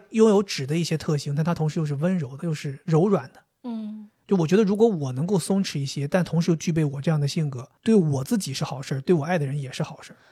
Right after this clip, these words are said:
Speaker 2: 你这样说我觉得很感动。然后本来呢，我在准备的时候其实没有准备给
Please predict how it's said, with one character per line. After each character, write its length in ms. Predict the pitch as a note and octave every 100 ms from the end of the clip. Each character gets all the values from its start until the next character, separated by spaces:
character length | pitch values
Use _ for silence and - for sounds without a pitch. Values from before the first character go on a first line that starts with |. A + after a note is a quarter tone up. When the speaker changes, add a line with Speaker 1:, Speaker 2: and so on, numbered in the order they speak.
| _
Speaker 2:
你 100 | A3
这 120 | G#3
样 120 | C#4 B3+
说 200 | B3 B3
我 140 | G3+
觉 180 | F3+ G3
得 140 | G3+
很 180 | A3+ G#3
感 220 | A3+ G3 F#3+
动。 320 | G3+ G3 F3+
然 180 | F3+ F#3+
后 320 | - A3+ G#3+
本 280 | G#3 G#3 E3+
来 220 | E3 F#3
呢， 300 | A#3 B3 A#3+
我 200 | A3 D3+
在 180 | - A3
准 240 | G#3 -
备 140 | G3
的 100 | G3+
时 100 | F#3+ E3+
候 100 | E3
其 180 | - G3+
实 300 | G#3 G3+ G3
没 200 | - G#3
有 140 | A3 A#3+
准 320 | A#3+ - F3
备 300 | - G#3 G3+ -
给 420 | F3 G#2+ E2+ G#2+